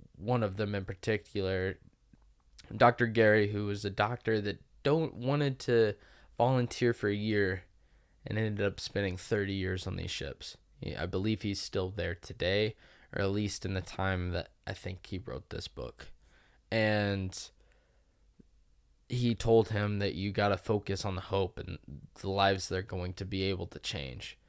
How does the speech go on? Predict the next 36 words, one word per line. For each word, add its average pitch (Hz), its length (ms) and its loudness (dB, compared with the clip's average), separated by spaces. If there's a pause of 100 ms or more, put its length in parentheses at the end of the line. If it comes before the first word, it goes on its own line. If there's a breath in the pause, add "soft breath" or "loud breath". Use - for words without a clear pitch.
(280 soft breath)
because - 500 -4
there 95 200 -2
is 92 160 0
so 98 240 -2
much 90 400 -4
that 85 80 -8
you 90 160 -8 (260)
can't 98 460 -6 (200)
help - 360 -8
everyone. 82 640 -8 (260)
And 87 420 -6 (500 soft breath)
it, - 240 -4
it 82 220 -8
crushed - 440 -4
him 76 160 -8
on 76 120 -10
the 73 100 -12
inside 95 460 -8
to 98 80 -10
turn 90 340 -8
so 98 220 -6
many 85 220 -10
people 87 480 -10
away. - 300 -10 (760 soft breath)
He 139 140 2
ended 123 240 6
up 110 80 6
spending 110 380 2
a 104 80 0
lot 101 180 2
of 104 80 -8
time 107 320 -2
there. 104 380 -2
He 101 140 -6
ended 98 220 -4
up 95 180 -4